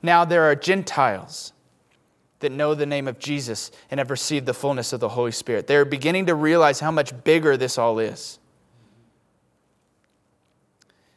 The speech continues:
In John ten nine, it says, "I'm the door. If anyone enters by me, he will be saved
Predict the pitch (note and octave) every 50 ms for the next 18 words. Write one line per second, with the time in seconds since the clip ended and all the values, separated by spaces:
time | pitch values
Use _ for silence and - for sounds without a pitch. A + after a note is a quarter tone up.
0 | _ - D3+ D#3 A#2 D3 E3+ F3+ E3+ D#3+ - - - F3 E3+ E3+ E3 E3 E3 F3
1 | F3+ F3 E3+ D3+ C3+ A2 - - E3 D3+ C#3 D#3+ E3 E3+ E3+ E3 E3 D3 C#3 E3+
2 | F#3 F#3 D#3+ G#2+ F#2 B2 C#3 - _ _ _ _ _ _ _ _ _ _ _ _
3 | _ _ _ _ _ - D3+ D3 - - D#3+ F#3 F#3+ F#3+ F#3 F3 D3+ - E3 F#3+
4 | F#3+ F#3 F3+ E3+ C3+ C3+ C#3+ D#3+ E3+ F#3 F#3+ F#3+ F#3+ F#3+ G3 G3+ G#3 G#3 E3+ -
5 | - F#3+ F#3 F3 F3+ E3 D#3 E3 D#3 - - - G3+ G3 F3 C3+ - - - -
6 | -